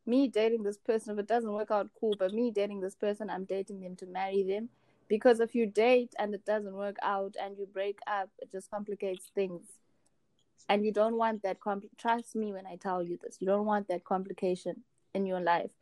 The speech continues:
So if it's your best friend and you genuinely see yourself with them forever, just wait. If it's meant to be, there's no need to rush anyway. You know what I mean? Stay best friends, do your thing. Yeah, I, I still stand by. And,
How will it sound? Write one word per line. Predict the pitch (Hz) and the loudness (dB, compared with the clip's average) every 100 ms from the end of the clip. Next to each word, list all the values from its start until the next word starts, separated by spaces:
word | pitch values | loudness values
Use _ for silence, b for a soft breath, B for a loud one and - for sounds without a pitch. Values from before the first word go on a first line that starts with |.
| b b | b b
So | 254 | 6
if | 254 | 8
it's | 254 240 | 6 6
your | |
best | 214 220 262 - | 4 4 2 0
friend | 262 233 | -2 0
and | 208 202 | -4 -6
you | |
genuinely | 196 214 226 226 214 | -4 -4 -4 -10 -8
see | 226 | -6
yourself | 214 190 - 202 202 | -2 -2 -2 -4 -4
with | 196 | -6
them | - 185 180 | -6 -8 -4
forever, | 190 196 185 170 _ _ _ - | 0 0 -2 -6 _ _ _ 0
just | 233 233 | 0 2
wait. | 214 202 196 254 _ - _ | 2 4 2 -2 _ -20 _
If | 220 233 | -4 0
it's | 220 | 0
meant | 233 247 240 | 2 0 2
to | 202 | 0
be, | 202 208 202 | 0 0 2
there's | 190 190 | 0 0
no | 196 214 | -2 -2
need | 208 202 | -2 -2
to | 196 | -4
rush | 185 190 - - 202 | -2 -2 -4 -4 2
anyway. | 202 202 196 196 214 320 _ _ _ _ _ - | 2 2 2 2 2 -4 _ _ _ _ _ 0
You | 202 | 0
know | 202 | 2
what | 208 202 | 0 0
I | 202 | 0
mean? | 202 233 294 _ | -2 -2 -4 _
Stay | - - 233 226 | -20 2 6 6
best | 214 190 196 - | 6 2 -4 -4
friends, | 208 196 196 196 | -4 -4 -8 -8
do | 202 | -4
your | 214 185 185 - | 0 0 -2 -2
thing. | 196 185 208 - _ _ - _ _ _ _ _ _ _ _ _ _ _ _ _ _ _ | -2 -2 -10 -14 _ _ -20 _ _ _ _ _ _ _ _ _ _ _ _ _ _ _
Yeah, | 196 208 190 - - | -4 0 0 -2 -4
I, | - 208 175 | -2 0 2
I | 214 | 0
still | 208 247 226 | -2 -4 -4
stand | - 208 208 | -2 -2 -2
by. | 190 | -4
And, | 175 185 | -6 -6